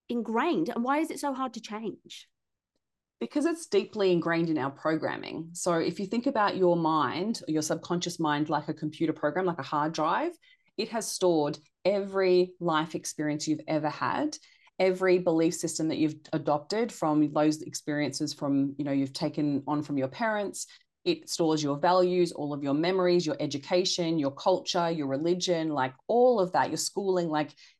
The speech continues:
Speaker 2: everything that everyone has ever told you about who you are as a person. You've developed these identity beliefs,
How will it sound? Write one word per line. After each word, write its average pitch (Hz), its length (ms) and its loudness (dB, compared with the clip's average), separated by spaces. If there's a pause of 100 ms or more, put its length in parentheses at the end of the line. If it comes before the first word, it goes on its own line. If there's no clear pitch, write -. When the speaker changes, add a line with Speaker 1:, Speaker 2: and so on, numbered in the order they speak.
(140)
Speaker 2:
everything 196 680 2
that 156 160 0
everyone 175 400 4
has 156 220 0
ever 170 180 2
told 165 340 -2
you 165 60 2
about 151 320 0
who 180 80 -2
you 165 300 -2
are 151 240 2
as 147 100 -4
a 147 60 -4
person. 156 520 -2
You've 151 180 0
developed 165 440 2
these 156 160 0
identity 156 560 2
beliefs, 143 640 -4